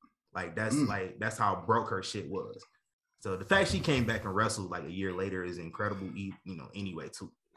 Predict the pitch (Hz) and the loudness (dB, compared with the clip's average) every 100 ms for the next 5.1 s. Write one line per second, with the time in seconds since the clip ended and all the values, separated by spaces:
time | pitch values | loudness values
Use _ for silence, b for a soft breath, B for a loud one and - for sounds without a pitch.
0 | - - 85 90 82 - _ _ _ B | -20 -16 -8 -8 -8 -16 _ _ _ B
1 | B B - 110 80 - - 110 87 85 | B B 0 0 -2 -12 -10 -6 -6 4
2 | 143 180 175 156 151 - 131 120 120 117 | 4 6 4 2 0 -2 -4 -4 -4 -6
3 | - 156 131 95 90 - 90 80 98 87 | 2 4 4 0 -8 -8 -8 -6 -6 -6
4 | - 143 170 165 165 165 147 160 135 151 | 2 4 6 6 4 2 2 2 2 -2